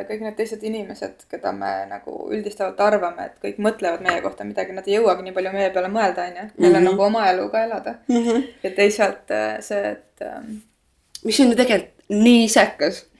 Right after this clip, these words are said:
Speaker 2: Miks sa, nagu, kust sa võtad selle õiguse arvata, et keegi üldse viitsib nii palju su peale mõelda? Nagu,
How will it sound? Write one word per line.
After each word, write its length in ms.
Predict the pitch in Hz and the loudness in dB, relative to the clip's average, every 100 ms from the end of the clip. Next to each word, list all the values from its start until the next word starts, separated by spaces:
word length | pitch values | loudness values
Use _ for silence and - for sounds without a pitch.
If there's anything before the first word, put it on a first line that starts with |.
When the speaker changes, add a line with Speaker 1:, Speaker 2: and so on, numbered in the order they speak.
| _ _ 311 302 - | _ _ -6 -6 6
Speaker 2:
Miks 280 | 277 294 - | 6 6 4
sa, 120 | - | 4
nagu, 280 | 226 226 226 - | 6 8 8 8
kust 240 | 330 - | 6 8
sa 140 | 262 | 6
võtad 400 | 220 262 - 240 | 8 6 6 4
selle 220 | - 196 214 | 4 4 6
õiguse 320 | 262 208 214 | 6 6 6
arvata, 260 | 233 226 190 | 6 4 -2
et 100 | - _ _ _ | -10 _ _ _
keegi 380 | 330 339 302 247 | 8 8 8 6
üldse 260 | 262 285 | 2 4
viitsib 340 | 269 302 240 214 | 6 6 4 2
nii 100 | 240 | 6
palju 240 | 254 285 | 8 8
su 140 | - 285 | 8 6
peale 300 | 277 311 294 | 8 8 6
mõelda? 760 | 294 294 294 277 233 - - - _ _ _ - - - - - 392 | 4 4 6 4 2 -2 -6 -8 _ _ _ -4 -2 2 0 4 4
Nagu, 400 | 269 247 240 | 6 6 4